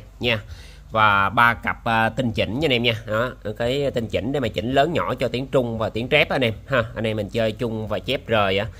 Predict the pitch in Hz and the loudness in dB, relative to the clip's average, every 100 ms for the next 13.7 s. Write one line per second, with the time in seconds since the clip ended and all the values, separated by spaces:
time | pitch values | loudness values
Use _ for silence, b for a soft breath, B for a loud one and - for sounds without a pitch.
0 | B B - 92 104 113 107 110 - 113 | B B -10 -4 -2 0 0 -2 0 0
1 | 98 101 95 117 104 110 120 95 - - | 0 -2 -4 -4 -2 0 0 0 -4 -2
2 | 120 104 98 92 90 101 156 123 117 143 | 0 0 -2 -4 -4 -4 -2 0 0 0
3 | 95 90 127 117 117 131 120 104 - 120 | 0 -2 -2 -2 0 2 2 0 0 0
4 | 110 B B B B 98 101 101 101 101 | 0 B B B B -2 4 4 4 4
5 | 104 117 117 101 98 98 120 117 117 131 | 2 2 2 2 2 0 0 -2 0 -2
6 | 147 131 117 113 113 113 117 113 113 110 | 0 2 2 4 2 2 2 4 4 0
7 | - - b b - 104 107 107 98 95 | -4 -18 b b -6 0 2 4 2 0
8 | 104 127 180 - - 95 92 143 160 120 | 2 2 2 -4 -4 -2 -2 -2 4 4
9 | 113 110 123 120 117 104 123 - 113 110 | 2 -2 -2 0 0 -4 -4 -4 -4 -2
10 | 110 107 101 110 113 110 110 107 135 139 | -2 -2 0 0 2 0 0 -2 0 -2
11 | 135 113 110 117 107 B B B - - | -2 -2 0 0 -2 B B B -20 -20
12 | - - - 98 98 120 131 123 117 110 | -20 -16 -6 -4 -2 0 0 0 0 0
13 | 95 85 120 113 101 - 110 | 0 -4 -2 -2 -2 0 0